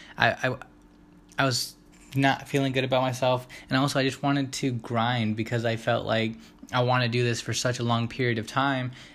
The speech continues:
If I take, like, you know, six months off, a year off, then it's no big deal because I will be back eventually. Uh, you know, like, I, I, I'm not promoting it because I'm, like, some sort of whimsical, what's the word, wonderkin,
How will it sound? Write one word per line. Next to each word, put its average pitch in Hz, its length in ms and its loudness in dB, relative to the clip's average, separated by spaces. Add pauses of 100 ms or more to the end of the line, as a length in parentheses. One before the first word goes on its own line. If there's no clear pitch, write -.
If - 140 -2
I 156 60 4
take, 123 380 -4 (140)
like, 117 140 -2
you 123 60 -2
know, 113 200 0
six 123 300 -4
months 117 300 0
off, 110 320 2
a 120 80 -4
year 120 320 0
off, 117 240 2
then 120 120 0
it's - 220 -2
no 117 180 0
big 110 300 -4
deal 117 240 -2
because 113 300 -4
I 113 120 -2
will 117 160 -2
be 113 160 -4
back 110 300 -2
eventually. 113 960 -2 (340)
Uh, 107 400 4
you 123 80 0
know, 113 300 2 (680)
like, 123 220 -4
I, 123 60 2
I, 117 340 -2
I'm 120 140 -6 (360)
not 131 300 -2
promoting 120 420 0
it 117 200 -4
because 113 240 -4
I'm, 113 420 -2 (380)
like, 117 160 -2 (160)
some 117 240 -4
sort 120 300 -4
of 110 260 0
whimsical, 110 960 -2
what's 127 240 -6
the 139 60 -8
word, 117 260 0 (600)
wonderkin, 120 680 4